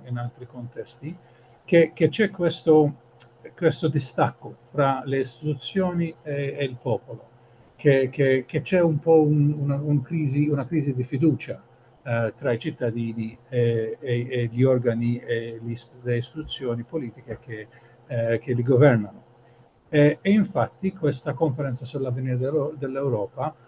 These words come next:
non era soltanto un esercizio per, ehm, chiedere delle idee, per chiedere delle raccomandazioni, ma era anche un esercizio per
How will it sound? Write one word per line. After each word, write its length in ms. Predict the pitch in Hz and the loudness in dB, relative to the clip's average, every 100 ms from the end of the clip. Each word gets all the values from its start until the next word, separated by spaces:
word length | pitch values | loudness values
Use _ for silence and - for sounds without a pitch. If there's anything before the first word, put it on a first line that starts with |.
| _ - | _ 0
non 200 | 214 196 | 2 4
era 300 | 156 147 - | 4 0 -2
soltanto 680 | - 156 127 147 135 123 127 | -2 0 2 0 -2 -4 -8
un 200 | 131 131 | -6 -4
esercizio 680 | 139 135 - - 131 117 - | -4 -6 -16 -12 -6 -6 -6
per, 420 | - 120 113 110 - _ _ _ | -4 0 0 -2 -14 _ _ _
ehm, 540 | 151 123 120 117 117 120 _ - - - - _ _ _ _ | -2 2 2 2 0 -4 _ -20 -20 -20 -20 _ _ _ _
chiedere 540 | - 185 175 135 127 120 | 0 8 8 8 4 4
delle 280 | 123 123 | 4 4
idee, 560 | 127 123 117 110 147 175 - | 4 4 2 2 -2 -4 -6
per 160 | 143 | -8
chiedere 400 | 131 143 127 127 | -2 -2 0 0
delle 300 | 123 123 123 | -2 -2 0
raccomandazioni, 1080 | 123 - 135 123 117 113 - 131 107 123 170 _ _ | -2 -4 -10 -8 -8 -10 -10 -12 -12 -12 -14 _ _
ma 220 | 165 156 | -6 -2
era 220 | 196 190 185 | 0 2 2
anche 280 | 202 180 | 0 0
un 80 | 147 | -2
esercizio 600 | 131 135 - 123 - 117 | 0 -4 -8 -18 -10 -8
per 280 | 117 127 | -4 0